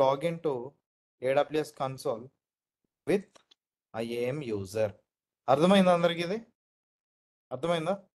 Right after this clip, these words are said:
This is how you log into the console with I A M user. క్లియరా?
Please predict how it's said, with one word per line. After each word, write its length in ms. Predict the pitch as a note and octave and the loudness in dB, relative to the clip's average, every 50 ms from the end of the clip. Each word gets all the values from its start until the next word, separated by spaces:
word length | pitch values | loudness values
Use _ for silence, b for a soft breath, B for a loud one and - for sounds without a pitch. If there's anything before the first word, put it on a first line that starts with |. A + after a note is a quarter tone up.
| _ _ _ _ - | _ _ _ _ -12
This 120 | C3 C3 C3+ C#3 | -12 -10 -10 -10
is 60 | C3+ C3 C#3 | -8 -2 0
how 80 | D3 F#3 G#3 A#3 | 2 2 2 2
you 60 | G#3+ F3+ D3+ C#3+ | 0 2 4 2
log 120 | C#3+ C#3 D3+ D#3 | 2 2 -2 -6
into 160 | D3+ D3+ D3+ D#3+ | -8 -6 -6 -6
the 60 | G#3 - - | -6 -6 -6
console 320 | D#3 D3 C#3 D#3+ D#3 C#3 C#3 D#3+ | -8 -8 -6 -8 -10 -6 -4 -4
with 140 | G#3+ A3 - _ _ _ _ _ _ _ - A#2 B2 | -6 -6 -8 _ _ _ _ _ _ _ -8 -6 -4
I 100 | C3 C3+ | -2 -2
A 40 | C#3 C#3+ C#3+ C#3+ | -2 -4 -4 -6
M 40 | C#3 C3 A#2+ A2+ | -8 -10 -10 -10
user. 260 | G#2+ G#2 A2+ A#2 G#2+ - - _ _ _ _ _ _ _ _ _ _ _ _ _ - | -10 -8 -6 -6 -8 -8 -12 _ _ _ _ _ _ _ _ _ _ _ _ _ -4
క్లియరా? 280 | D3 D#3 E3+ F#3 G#3+ | 0 2 4 4 4